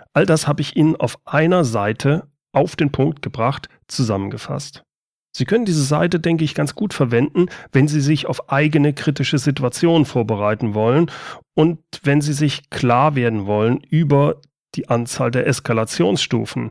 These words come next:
die Sie zum Beispiel in der Situation mit einem schwierigen Mitarbeiter haben. Diese Seite können Sie sich einfach als P D F herunterladen. Dazu gehen Sie einfach auf die Shownotes unter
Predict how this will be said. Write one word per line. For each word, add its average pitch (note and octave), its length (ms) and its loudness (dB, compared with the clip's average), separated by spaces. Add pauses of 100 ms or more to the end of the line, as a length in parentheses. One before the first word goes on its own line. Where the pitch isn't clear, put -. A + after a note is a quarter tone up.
(340)
die A2+ 80 2
Sie A2 160 -2
zum - 180 -10
Beispiel G#2+ 480 -4 (380)
in A2+ 300 0
der A2+ 140 -2
Situation A2+ 600 0
mit A2+ 100 -2
einem G#2+ 160 -4
schwierigen A2 480 0
Mitarbeiter A2 640 -2
haben. - 320 -8 (1600)
Diese C#3 200 2
Seite C#3 340 2
können F3+ 240 2
Sie D#3+ 140 0
sich D3 320 -4
einfach C#3+ 340 2
als C#3 160 0
P - 240 0
D C3 100 0
F C#3+ 280 -2
herunterladen. B2+ 920 0
Dazu C3 320 -6
gehen C#3 180 2
Sie C3 120 -2
einfach C#3 240 0
auf C3 160 -2
die B2 80 -8
Shownotes F3+ 720 2
unter C#3+ 420 2